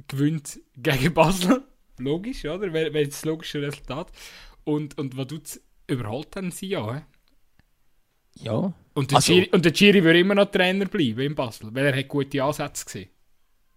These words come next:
Speaker 1: Und
Speaker 2: Ja.
Speaker 1: wenn wir so wie in der ersten Halbzeit würde spielen,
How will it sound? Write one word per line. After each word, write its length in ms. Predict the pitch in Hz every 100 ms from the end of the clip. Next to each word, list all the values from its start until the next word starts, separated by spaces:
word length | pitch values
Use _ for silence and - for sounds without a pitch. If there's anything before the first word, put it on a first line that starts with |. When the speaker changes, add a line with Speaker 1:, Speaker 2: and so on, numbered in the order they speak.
| _ _ _ - - - _ _ _ _ _ _ _ _ _ _ _ _ _ -
Speaker 1:
Und 120 | 143
Speaker 2:
Ja. 60 |
Speaker 1:
wenn 120 | 156 160
wir 80 |
so 220 | 160 180 180
wie 100 | 190
in 40 |
der 120 | 180
ersten 280 | 190 190 185
Halbzeit 420 | 185 180 196 170
würde 140 | 180 175
spielen, 440 | - 151 139 135